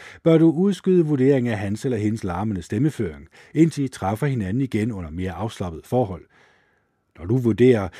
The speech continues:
hvilken kategori den højrøstede person skal, øh, indføres under, bør du have følgende spørgsmål i erindring. Passer stemmeføringen til lejligheden? Er lydstyrken konstant, eller varierer den i afhængig af antallet af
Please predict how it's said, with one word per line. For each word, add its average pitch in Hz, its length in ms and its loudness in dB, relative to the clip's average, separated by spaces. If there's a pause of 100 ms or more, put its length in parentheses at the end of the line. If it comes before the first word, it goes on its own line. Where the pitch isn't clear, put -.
hvilken 180 280 0
kategori 101 460 -2
den 82 160 -14
højrøstede 95 520 -6
person 110 340 -4
skal, - 240 -14 (240)
øh, 87 180 -16
indføres 107 600 -4
under, 139 280 2 (340)
bør 156 140 4
du 165 60 0
have 151 160 0
følgende 147 400 4
spørgsmål 110 500 -2
i 117 80 2
erindring. 110 460 -2 (1080)
Passer 117 320 2
stemmeføringen 101 840 0
til - 140 -14
lejligheden? 110 640 0 (680)
Er 131 100 0
lydstyrken 131 560 4
konstant, 104 560 -2
eller 73 200 -12
varierer 90 480 0
den 92 120 -6
i 82 80 -6
afhængig 90 540 -4
af 73 140 -12
antallet 117 400 -2
af 85 200 -12